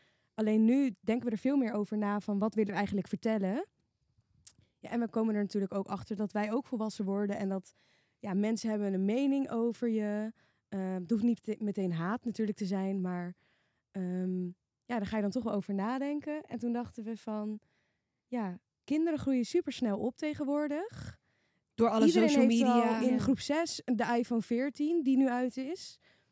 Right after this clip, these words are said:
Speaker 1: Bijna, zo
Speaker 2: Ja.
Speaker 1: gechargeerd gezegd. Ehm, maar eigenlijk willen wij af en toe gewoon nog kind kunnen zijn.
Speaker 2: En we willen gewoon niet die verantwoordelijkheden hebben en niet ergens over na hoeven te denken. We willen gewoon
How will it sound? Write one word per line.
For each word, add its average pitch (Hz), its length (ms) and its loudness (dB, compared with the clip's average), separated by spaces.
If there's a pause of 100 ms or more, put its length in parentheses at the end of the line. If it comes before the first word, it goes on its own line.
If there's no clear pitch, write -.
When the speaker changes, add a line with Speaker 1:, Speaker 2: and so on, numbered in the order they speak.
Speaker 1:
Bijna, 226 580 -2 (240)
zo 226 60 -4
Speaker 2:
Ja. 233 240 2
Speaker 1:
gechargeerd 214 540 -2
gezegd. - 600 -6 (540)
Ehm, 233 380 0 (540)
maar - 120 -8
eigenlijk 262 380 -2
willen 220 260 2
wij 247 280 0
af 247 140 -4
en 285 80 -2
toe 262 160 -2
gewoon 233 260 2
nog 214 160 0
kind 285 260 2
kunnen 185 240 2
zijn. 165 280 0
Speaker 2:
En - 60 4
we 254 100 4
willen 254 220 2
gewoon 233 320 4
niet 320 260 4
die 247 160 2
verantwoordelijkheden 220 840 2
hebben 214 200 -2
en 214 180 0
niet 247 320 0 (300)
ergens 233 320 0
over 214 220 2
na 240 280 2
hoeven 233 220 0
te 202 80 -6
denken. 208 280 0
We 214 60 2
willen 233 200 2
gewoon 233 300 0